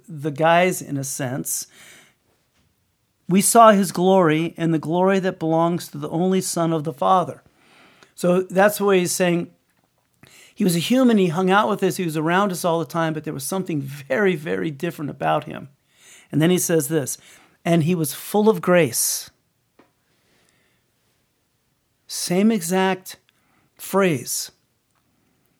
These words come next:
that Mary was told and Joseph experienced, to be full of grace. Jesus is full of grace, and he spread grace. And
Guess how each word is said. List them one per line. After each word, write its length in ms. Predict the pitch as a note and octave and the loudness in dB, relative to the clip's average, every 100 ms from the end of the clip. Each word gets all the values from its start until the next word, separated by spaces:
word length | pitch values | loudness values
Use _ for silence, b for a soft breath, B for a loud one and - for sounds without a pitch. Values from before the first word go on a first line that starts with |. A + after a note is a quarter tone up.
| _ - | _ -10
that 140 | C#3+ | -6
Mary 400 | C#3+ D#3+ E3+ F3+ | -2 2 2 2
was 160 | F3 - | -2 -4
told 460 | F3+ E3+ F3 E3 | -2 -2 -2 -4
and 320 | C3+ B2+ - - | -6 -6 -8 -14
Joseph 480 | C#3 D#3 D#3+ - D#3 | -4 2 2 2 -10
experienced, 840 | D3+ - - D#3+ E3 E3+ - - - _ _ _ _ _ _ _ _ _ _ _ | -10 -10 -4 -2 -2 -4 -8 -14 -18 _ _ _ _ _ _ _ _ _ _ _
to 80 | - | -4
be 100 | D#3+ | -4
full 260 | C#3 F3 E3+ | -2 -2 -2
of 80 | D3+ | 2
grace. 260 | E3+ C3+ b b b b - | 0 0 b b b b -8
Jesus 500 | D3+ F#3+ G3 G3+ - | 0 2 2 0 -2
is 140 | C#3+ | -6
full 320 | - - G#3+ A#3 | -8 -4 2 2
of 100 | E3+ | 2
grace, 540 | E3 D#3 F3 - - _ _ _ _ _ _ _ _ _ _ b b | 0 2 0 -6 -10 _ _ _ _ _ _ _ _ _ _ b b
and 120 | E3+ | 2
he 40 | E3 | 2
spread 460 | - - G#3 F3 | 0 0 0 0
grace. 480 | D3+ C3+ - - - _ _ _ _ _ _ _ _ _ _ _ _ _ _ _ _ _ | -2 -8 -8 -10 -10 _ _ _ _ _ _ _ _ _ _ _ _ _ _ _ _ _
And 480 | F#3 E3+ E3+ E3 D#3+ | 0 4 4 2 -2